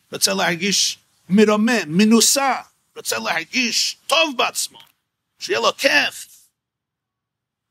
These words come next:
רוצה להרגיש עד ח-, כמה חזק הוא. בגלל זה, מה הוא עושה? משפיל אחרים. או שהוא חושב שהוא רשע בשמיים.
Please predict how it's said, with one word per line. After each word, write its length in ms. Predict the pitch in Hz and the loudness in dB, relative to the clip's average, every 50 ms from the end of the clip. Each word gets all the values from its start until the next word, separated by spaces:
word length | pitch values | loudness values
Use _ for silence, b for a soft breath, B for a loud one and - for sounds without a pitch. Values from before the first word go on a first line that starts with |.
| _ _ - | _ _ -20
רוצה 260 | - - - - 180 | -12 -6 -6 -4 -4
להרגיש 540 | 190 185 151 - 131 - - 160 - - - - | -2 -4 -4 -4 -6 -8 -6 -4 -4 -2 0 0
עד 160 | 160 170 - | 0 0 0
ח-, 320 | - - - - - - | -2 -4 -4 -4 -6 -8
כמה 280 | - - - - - 190 | -8 -6 -4 -2 -2 -2
חזק 420 | - - 160 - - 196 214 - - - | -2 -2 -2 0 0 0 0 0 -2 -6
הוא. 120 | - - - - - - - _ _ _ _ _ _ _ _ _ _ _ _ _ _ _ _ _ _ _ _ _ _ _ _ _ _ _ _ _ _ _ | -20 -20 -20 -20 -20 -20 -20 _ _ _ _ _ _ _ _ _ _ _ _ _ _ _ _ _ _ _ _ _ _ _ _ _ _ _ _ _ _ _
בגלל 360 | - 117 - - 170 180 196 185 | -8 -6 0 2 4 4 4 4
זה, 220 | 160 170 160 113 - - - - _ _ _ _ _ _ _ _ _ _ _ _ _ _ _ _ _ - | 4 2 0 -2 -4 -8 -18 -20 _ _ _ _ _ _ _ _ _ _ _ _ _ _ _ _ _ -8
מה 100 | 120 131 | -4 -2
הוא 180 | 135 131 127 123 | 0 2 2 2
עושה? 260 | - - - 151 151 | 0 -2 -4 -4 -6
משפיל 360 | 151 139 - - - - 170 170 | -6 -4 -4 -4 -2 -2 -6 -6
אחרים. 380 | 160 - 175 160 165 170 160 - - _ _ _ _ _ _ _ _ _ _ _ _ _ - | -6 -8 -8 -8 -8 -8 -10 -12 -16 _ _ _ _ _ _ _ _ _ _ _ _ _ 0
או 160 | 202 240 269 | 0 2 2
שהוא 260 | 254 - 277 277 269 | 0 2 2 2 0
חושב 420 | - - 247 - - - 285 311 311 | 0 0 -2 0 0 0 0 0 -2
שהוא 240 | - - 311 294 247 | -2 -4 -4 -4 -4
רשע 220 | 220 - - - | -4 -2 -4 -4
בשמיים. 600 | - 131 - - - 123 117 104 95 85 80 - | -4 -4 -6 -6 -6 -8 -10 -14 -14 -14 -18 -20